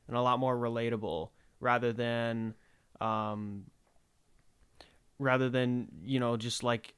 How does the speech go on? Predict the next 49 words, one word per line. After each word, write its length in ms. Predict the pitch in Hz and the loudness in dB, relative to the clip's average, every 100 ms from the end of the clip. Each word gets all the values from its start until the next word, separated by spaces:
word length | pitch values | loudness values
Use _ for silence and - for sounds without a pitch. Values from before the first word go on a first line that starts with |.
| - | -4
an 140 | 127 | 0
advertisement 920 | 113 123 117 120 120 117 117 120 117 - | 2 2 2 -2 0 0 0 -2 -4 -2
on 140 | 117 | -2
a 100 | 113 107 _ | -2 -6 _
park 300 | - 113 113 117 | -4 -2 -2 -4
bench 480 | 107 104 107 - - - | -6 -6 -8 -10 -12 -16
or 60 | - | -10
something 460 | - 113 120 113 | -6 -4 -4 -6
like 200 | 107 107 | -6 -8
that, 260 | 101 90 85 | -8 -8 -6
or 100 | 107 | -4
at 140 | 110 | -4
a 40 | 104 | -6
bus 300 | - 104 - | -6 -6 -6
stop. 440 | - 76 71 - _ | -8 -8 -8 -12 _
Like, 300 | 113 87 101 _ - - - | -8 -8 -8 _ -20 -20 -10
um, 320 | - 117 117 113 | -4 -2 -2 0
I, 120 | 135 - | -2 4
I 80 | 147 | 6
remember 460 | 180 190 185 180 | 6 6 4 6
it 100 | 170 | 6
was, 380 | 147 147 127 - - _ _ _ | 6 2 0 -8 -16 _ _ _
it 60 | - | 4
was 180 | 170 151 | 6 6
crazy 580 | - - 143 160 156 160 | 0 4 6 6 4 0
seeing, 380 | - 156 147 143 | 2 2 4 4
like, 180 | 135 | 4
those 220 | 135 135 117 | 4 2 2
memes 500 | 117 123 135 147 127 | 0 4 4 4 2
that 280 | 120 113 | 2 2
Wendy's, 760 | 120 110 117 123 147 175 185 170 | -2 0 2 2 2 2 0 -2
I 60 | - | -4
think 180 | 175 214 | -2 0
it 40 | |
was 140 | 156 | 0
Wendy's 560 | 113 107 113 120 156 165 | 0 -2 0 0 0 0
that 200 | 139 107 | -2 -2
first, 400 | 131 131 - - - | 0 -2 -2 -14 -4
that 100 | 131 | 2
I 100 | 123 | 2
first 260 | 123 139 - | 2 -2 0
saw 180 | 127 117 | 2 2
do 240 | 117 117 | 2 2
it. 100 | 143 | 4
Like, 140 | 117 110 | 2 0
Wendy's 440 | 110 131 143 120 | 2 4 4 4
was, 120 | 123 | 0
like, 180 | 120 110 | -2 -2
tweeting 600 | - 135 131 127 120 110 | -4 2 4 4 2 0